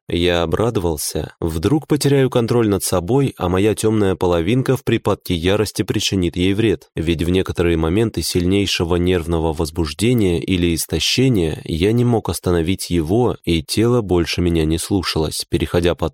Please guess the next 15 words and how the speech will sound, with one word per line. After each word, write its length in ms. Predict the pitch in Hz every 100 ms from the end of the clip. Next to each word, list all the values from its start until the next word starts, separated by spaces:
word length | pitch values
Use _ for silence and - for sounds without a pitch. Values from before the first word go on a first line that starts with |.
| -
полный 340 | 95 107 113
контроль 460 | - 113 92 85 78
тёмной 340 | 87 82 80
стороны. 480 | - 87 90 85 - _ -
Теперь 420 | 90 - 139 156
же 160 | 135 147
ещё 460 | 147 - - 90
одно 220 | 82 78
соглашение 760 | 78 85 85 78 - 110 123 123
было 240 | 104 90
заключено. 680 | 85 90 95 - 95 78 - _ _ _ -
Наконец 520 | 87 85 101 143 135
девушка 460 | 110 135 131 - 113
стала 320 | - 104 101
затихать, 680 | 101 120 - 98 73 -